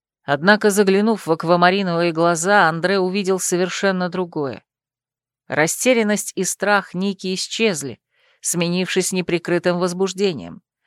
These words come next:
А после ещё одного поцелуя, который Андре прервал только для того, чтобы сорвать с девушки одежду, во взгляде снежной волчицы остался лишь голод, который лишал рассудка его самого.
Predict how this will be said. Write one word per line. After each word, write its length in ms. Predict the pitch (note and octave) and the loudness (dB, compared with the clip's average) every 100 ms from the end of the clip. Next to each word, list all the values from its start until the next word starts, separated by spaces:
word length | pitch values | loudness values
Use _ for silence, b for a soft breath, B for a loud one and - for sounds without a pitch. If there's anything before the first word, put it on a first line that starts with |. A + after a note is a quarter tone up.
| b b b | b b b
А 120 | E3+ | 2
после 400 | - B3 - G3+ | 4 4 4 2
ещё 380 | G3+ - C#4 B3+ | 2 0 4 6
одного 380 | E3 D#3+ D3+ D3 | 6 4 2 2
поцелуя, 600 | D3 - E3+ E3+ A2+ - b b - | 0 0 0 0 -2 -6 b b 2
который 400 | F3 G#3 G3+ F#3 | 4 6 6 4
Андре 400 | F3 F3+ F#3 G3+ | 2 2 2 0
прервал 480 | E3+ E3+ E3+ F#3+ | 0 2 4 4
только 300 | D#3+ E3 F3 | 2 0 0
для 160 | D#3+ E3+ | 0 2
того, 240 | F3 F#3+ | 2 2
чтобы 280 | F#3+ D#3+ E3+ | 0 -2 -2
сорвать 420 | - D#3+ F3+ F#3+ | 2 2 4 2
с 80 | D3+ | 0
девушки 440 | D3+ F#3 D#3+ - D3+ | 0 2 0 -2 0
одежду, 540 | D3+ F#3+ G#3 D3 - _ _ _ _ _ _ | 0 0 -2 -4 -14 _ _ _ _ _ _
во 240 | C#3 D3 E3+ | -2 2 2
взгляде 560 | E3 F3+ A3+ G#3+ G3 | 2 2 2 2 -2
снежной 560 | G3 F3+ G3+ G3 F3+ F3+ | -2 -4 -2 -2 -2 -2
волчицы 680 | E3+ F3 - - G#3 - - | -2 -2 -4 -6 -6 -2 -2
остался 540 | F3 - F#3+ F3 F3+ | -2 0 -2 0 -2
лишь 280 | F3+ F3 F3 | 0 -2 -6
голод, 600 | E3 F#3+ F3+ C#3 - _ b b b - | 0 4 4 2 -4 _ b b b 0
который 360 | E3 F#3+ F3+ | 2 4 2
лишал 420 | E3 E3+ - F3 | 2 0 2 2
рассудка 580 | D#3 D#3 - G3 F3+ - | 2 -2 -2 -2 -4 -4
его 240 | D#3 D3+ D#3+ | -2 -2 -4
самого. 520 | D#3+ D#3 D3+ C#3 | -4 -4 -4 -6